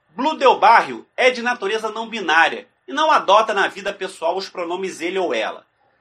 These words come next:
Adira encontrará um novo lar na U S S Discovery e formará um vínculo inesperado com o tenente-comandante Paul Stamets e com o doutor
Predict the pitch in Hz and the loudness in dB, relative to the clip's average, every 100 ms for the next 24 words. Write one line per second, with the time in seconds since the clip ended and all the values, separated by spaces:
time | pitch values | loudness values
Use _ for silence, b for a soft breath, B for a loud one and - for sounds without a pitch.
0 | _ - 175 175 247 233 - 160 131 120 | _ 0 0 0 -4 -6 -4 -6 -2 0
1 | 127 160 - _ - 247 208 240 262 233 | 2 2 0 _ -14 -12 0 2 2 0
2 | 175 196 208 196 190 208 196 196 196 180 | 0 2 2 0 -2 -4 -6 -6 -6 -10
3 | 185 - 139 165 185 196 b b - 247 | -12 -12 -8 -8 -8 -12 b b -10 -4
4 | 240 220 247 214 175 262 247 240 233 285 | 0 2 0 -2 -8 -10 -10 -10 -6 -6
5 | - 254 180 196 196 196 214 208 190 190 | -6 -2 0 0 -2 -12 -14 -10 -8 -8
6 | - 190 175 180 185 - 190 190 - 208 | -8 -6 -4 -6 -8 -6 -6 -6 -10 -10
7 | 233 233 - b b b - 233 - 247 | -8 -12 -16 b b b -14 -12 -10 -4
8 | 240 247 247 - | -2 0 2 0